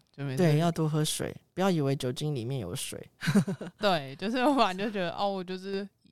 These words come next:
Speaker 1: 就是喝那么多液体了，应该也没差了。
Speaker 2: 对，还有就是说，你如果担心自己喝醉的话，其实这个时候就多喝一点水分，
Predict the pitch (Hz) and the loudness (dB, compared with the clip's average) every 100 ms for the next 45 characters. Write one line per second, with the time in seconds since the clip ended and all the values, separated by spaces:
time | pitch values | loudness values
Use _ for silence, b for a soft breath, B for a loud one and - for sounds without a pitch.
0 | _ 170 180 180 165 156 147 151 156 143 | _ -6 -2 0 0 -2 -2 -4 -4 -6
1 | - - - 107 151 151 156 135 107 95 | -8 -8 -10 -8 -4 0 0 0 0 -2
2 | 156 - - 214 208 226 208 208 175 147 | -4 -4 -2 2 2 2 0 0 -2 -2
3 | 175 151 - 156 156 160 165 139 147 151 | -2 -2 0 -2 -2 -4 -4 -6 -6 -4
4 | 143 82 135 113 - 135 160 165 151 143 | -6 -6 -6 -6 -6 -8 -6 -6 -4 -6
5 | 156 139 135 - 107 123 78 135 - - | -8 -6 -6 -6 -6 -6 -8 -8 -8 -12
6 | - - | -12 -12